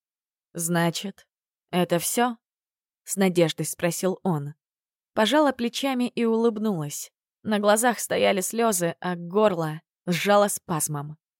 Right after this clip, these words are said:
Я не смогла бы ответить, даже если бы хотела. Тогда Рейнхард подался вперёд,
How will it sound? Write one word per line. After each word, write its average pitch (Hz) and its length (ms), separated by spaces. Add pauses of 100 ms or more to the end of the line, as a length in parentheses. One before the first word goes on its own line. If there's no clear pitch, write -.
(320)
Я 214 240
не 185 100
смогла 196 420
бы 160 120
ответить, 180 560
даже 190 300
если 185 320
бы 185 120
хотела. 160 640 (380)
Тогда 185 340
Рейнхард 175 600
подался 180 500
вперёд, 220 540